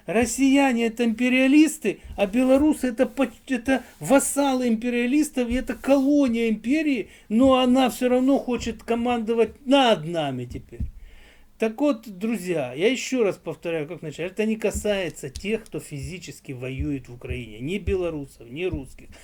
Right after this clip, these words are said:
Это замечательные люди, это замечательные ребята. Спасибо им и благодарность им большая.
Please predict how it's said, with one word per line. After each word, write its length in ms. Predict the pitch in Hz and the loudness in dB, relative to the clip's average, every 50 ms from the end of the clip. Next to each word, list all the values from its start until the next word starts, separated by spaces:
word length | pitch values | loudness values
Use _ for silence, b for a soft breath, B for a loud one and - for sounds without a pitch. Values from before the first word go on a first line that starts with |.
| B B | B B
Это 240 | B 202 156 180 156 | B -6 -6 -6 -6
замечательные 960 | 131 143 185 185 180 170 - - 190 185 160 135 - 143 127 131 127 123 123 | -4 -4 -4 -4 -6 -8 -6 -2 0 2 2 0 0 -6 -8 -8 -8 -8 -8
люди, 280 | 139 185 214 170 135 | -8 -8 -10 -10 -8
это 200 | 117 - - - | -10 -10 -10 -10
замечательные 840 | 127 120 139 139 143 139 131 - - 156 135 - 139 135 131 131 127 | -12 -10 -8 -8 -8 -6 -2 -2 -2 -2 -2 -6 -10 -10 -10 -10 -10
ребята. 540 | 127 131 127 143 185 202 196 - - - - B B B B B | -12 -12 -10 -6 -6 -6 -6 -8 -12 -20 -20 B B B B B
Спасибо 640 | - - - 175 156 - - - 190 214 190 156 135 | -18 -8 -4 -2 0 0 0 0 -2 -4 -6 -6 -8
им 220 | 120 110 117 127 - - | -10 -10 -14 -10 -4 -4
и 80 | 170 | -4
благодарность 800 | 147 139 147 156 131 143 139 147 - 180 180 175 170 147 - - | -4 -2 -4 -4 -4 -2 2 2 2 2 2 0 -2 -8 -8 -10
им 140 | 160 143 135 | -10 -10 -8
большая. 560 | 135 135 131 - - - 135 113 110 107 - | -8 -10 -10 -10 -12 -12 -12 -12 -12 -14 -16